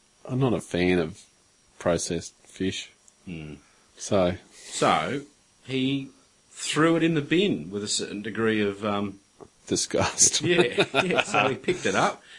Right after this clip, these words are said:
Speaker 2: He hadn't done anything to it. All he'd done was cut it, cut a twelve inch in half, sliced it down the guts, spilt tuna all over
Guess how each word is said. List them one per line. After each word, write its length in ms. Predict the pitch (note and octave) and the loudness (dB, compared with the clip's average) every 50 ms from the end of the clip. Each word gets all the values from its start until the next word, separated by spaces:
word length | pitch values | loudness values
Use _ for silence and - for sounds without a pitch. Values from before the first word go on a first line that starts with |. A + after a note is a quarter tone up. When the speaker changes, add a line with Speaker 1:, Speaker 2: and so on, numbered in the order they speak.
| - - | -4 0
Speaker 2:
He 60 | E4+ | 2
hadn't 160 | F#4 B3+ G#3 | 4 6 6
done 140 | F#3+ F#3 F3+ | 8 8 8
anything 280 | F#3 F#3 E3 C#3 B2 A#2+ | 8 8 6 6 2 2
to 240 | - G3 B2 G2+ B2 | 2 2 2 2 2
it. 100 | - D#4 | 0 -2
All 120 | D4 B3+ | -2 -2
he'd 100 | - D#3+ | 0 2
done 180 | E3+ E3 D3+ D3 | 2 2 4 4
was 220 | C#3 C3 - - - _ | 2 0 0 -4 -8 _
cut 160 | - G3 D#3+ | 0 0 0
it, 240 | D3 B2 - - - | 0 -2 -6 -8 -4
cut 140 | - D#3+ C3+ | -2 -2 0
a 40 | A#2+ | -2
twelve 300 | - - C#3+ C3 B2 A#2 | 0 0 0 0 0 0
inch 220 | A2 G#2 G#2 - | -2 -2 -2 -4
in 80 | G#2+ F#2+ | -8 -8
half, 340 | F#2 F2+ D#2 D#2+ G#2 C3 C3 C3 C3 - - - _ | -6 -6 -6 -6 -6 -6 -6 -10 -12 -14 -18 -20 _
sliced 380 | - - D#3 C#3+ C3 A#2 - A2 | -8 -4 0 2 2 0 0 -4
it 80 | F#2 | -6
down 160 | G#2 G2 F#2 F2+ | -6 -4 -4 -4
the 80 | E2+ | -6
guts, 400 | C#2+ - D2+ F#2 G#2 - - - - - - - - _ | -8 -8 -10 -10 -10 -12 -14 -18 -18 -20 -20 -20 -16 _
spilt 320 | - - - G#3 E3+ - - | -6 0 2 4 4 4 4
tuna 320 | - D#3+ F3+ F#3+ F3 C3 G#2 | 2 4 4 4 4 4 2
all 120 | F2 D#2+ | 2 0
over 400 | D2+ C#2+ D2 E2+ G#2+ D#3 F#3 F#3 | -2 -4 -4 -4 -4 -4 -6 -6